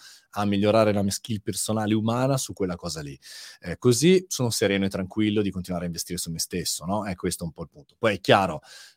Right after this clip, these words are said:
eh, ci fosse un testo in cui ti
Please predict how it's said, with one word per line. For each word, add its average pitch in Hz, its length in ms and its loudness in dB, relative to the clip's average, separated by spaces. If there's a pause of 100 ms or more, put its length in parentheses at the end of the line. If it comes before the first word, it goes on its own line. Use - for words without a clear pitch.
eh, 82 120 -10
ci - 140 -8
fosse 110 340 2
un 92 140 0
testo 90 1300 0 (240)
in 90 180 -6
cui 113 260 4
ti 98 380 -2